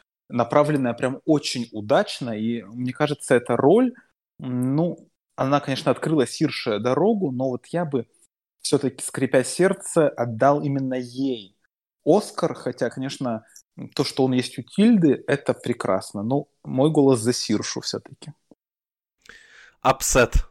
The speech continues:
Speaker 2: ребята, вы это видели. Просто
Speaker 1: <laughs>
Speaker 2: Денис пошёл и разорвал все шаблоны. Я, и, и, я, э, у меня просто слов нет. У меня, э, как бы, с-, слова отнялись.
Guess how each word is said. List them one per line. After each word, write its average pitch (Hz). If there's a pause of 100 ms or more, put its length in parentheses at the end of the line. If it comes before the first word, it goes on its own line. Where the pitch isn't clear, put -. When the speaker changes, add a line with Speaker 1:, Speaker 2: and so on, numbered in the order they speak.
Speaker 2:
ребята, 113
вы 113
это 151
видели. 113 (380)
Просто 135
Speaker 1:
<laughs> 175
Speaker 2:
Денис 127
пошёл 139
и 131
разорвал 113
все -
шаблоны. 117 (460)
Я, 143
и, 123 (140)
и, 127
я, 127
э, 110
у 87
меня 120
просто 120
слов 107
нет. 104 (100)
У -
меня, 117
э, 170 (100)
как 101
бы, 107
с-, - (240)
слова 127
отнялись. 123